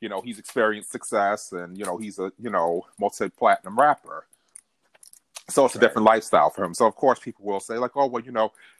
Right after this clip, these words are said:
Speaker 1: he probably doesn't even, you know, he probably isn't even steeped into our level anymore. He doesn't even, you know, he doesn't even know what reality really is."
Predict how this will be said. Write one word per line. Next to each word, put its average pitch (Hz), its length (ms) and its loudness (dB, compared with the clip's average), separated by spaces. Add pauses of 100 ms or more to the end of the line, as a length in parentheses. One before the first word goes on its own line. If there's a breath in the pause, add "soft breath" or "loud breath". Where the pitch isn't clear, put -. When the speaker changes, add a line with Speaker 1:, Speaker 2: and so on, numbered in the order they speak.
(320 soft breath)
Speaker 1:
he 156 140 -10
probably 123 300 4
doesn't 110 280 -2
even, 98 500 -8 (260)
you 117 100 -4
know, 107 100 0
he 147 140 -8
probably 120 380 0
isn't 113 120 -16
even 104 140 -16
steeped - 260 -16
into 104 160 -10
our 92 140 -2
level 98 360 -8
anymore. 90 240 -16
He 113 80 -18
doesn't 104 240 -18
even, 98 300 -10
you 107 140 -14
know, 95 320 -4
he 117 80 -14
doesn't 110 200 -8
even 92 160 -20
know 92 100 -6
what 87 220 -16
reality 90 520 -4
really 85 300 -20
is." - 440 -12